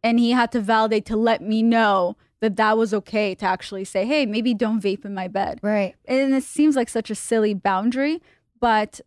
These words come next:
Speaker 1: I constantly let people <laughs> cross my boundaries
Speaker 2: Mm-hmm.
Speaker 1: until no more. So I'm just as not good at that either. But I will say that when you finally do put your foot down and you start thinking of yourself first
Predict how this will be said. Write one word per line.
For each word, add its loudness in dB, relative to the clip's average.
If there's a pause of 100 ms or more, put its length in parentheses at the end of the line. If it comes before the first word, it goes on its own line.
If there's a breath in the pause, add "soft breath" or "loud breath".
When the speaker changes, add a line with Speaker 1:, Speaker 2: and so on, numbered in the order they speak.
(120)
Speaker 1:
I 2
constantly -6
let -2
people -8 (140)
<laughs> -20
cross -4
my -4
boundaries -4
Speaker 2:
Mm-hmm. 0
Speaker 1:
until 2 (120)
no 4
more. 0
So 0 (460 soft breath)
I'm 2 (400)
just 0
as -2
not 0
good -4
at -2
that 0
either. -2
But 0
I 2
will 0
say -2 (580)
that 0
when 2
you 2
finally 2
do 0
put -2
your -2
foot -4
down -4
and -2
you -2
start 0 (160)
thinking -2
of -4
yourself -4
first -4